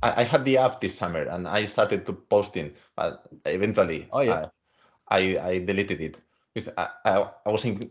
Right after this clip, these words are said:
Speaker 1: I didn't remember of posting the beers, so that, that doesn't make sense anymore. <laughs>
Speaker 2: <laughs>
Speaker 1: And I deleted it. So
Speaker 2: Yeah, yeah,
Speaker 1: my
Speaker 2: yeah. No, it just
Speaker 1: favorite
Speaker 2: be-,
Speaker 1: beer.
Speaker 2: just becomes a habit.
Speaker 1: My
Speaker 2: What's
Speaker 1: favorite
Speaker 2: yours?
Speaker 1: beer,
Speaker 2: What's
Speaker 1: you
Speaker 2: your
Speaker 1: need to
Speaker 2: favorite?
Speaker 1: try it. I'm gonna be biased, but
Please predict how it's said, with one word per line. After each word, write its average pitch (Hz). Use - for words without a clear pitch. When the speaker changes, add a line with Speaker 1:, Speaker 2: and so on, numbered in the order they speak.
Speaker 1:
I 113
didn't 123
remember 117
of 90
posting 110
the 98
beers, 90
so 92
that, 95
that 117
doesn't 110
make 95
sense 101
anymore. 101
<laughs> 117
Speaker 2:
<laughs> -
Speaker 1:
And 135
I 117
deleted 92
it. 80
So 107
Speaker 2:
Yeah, 104
yeah, 101
Speaker 1:
my 92
Speaker 2:
yeah. 95
No, 101
it 104
just 135
Speaker 1:
favorite 123
Speaker 2:
be-, 110
Speaker 1:
beer. 95
Speaker 2:
just 85
becomes 110
a 90
habit. 92
Speaker 1:
My 107
Speaker 2:
What's 131
Speaker 1:
favorite 131
Speaker 2:
yours? 135
Speaker 1:
beer, 113
Speaker 2:
What's 117
Speaker 1:
you 123
Speaker 2:
your 131
Speaker 1:
need 131
to 120
Speaker 2:
favorite? 98
Speaker 1:
try 120
it. 80
I'm 110
gonna 131
be 123
biased, 90
but -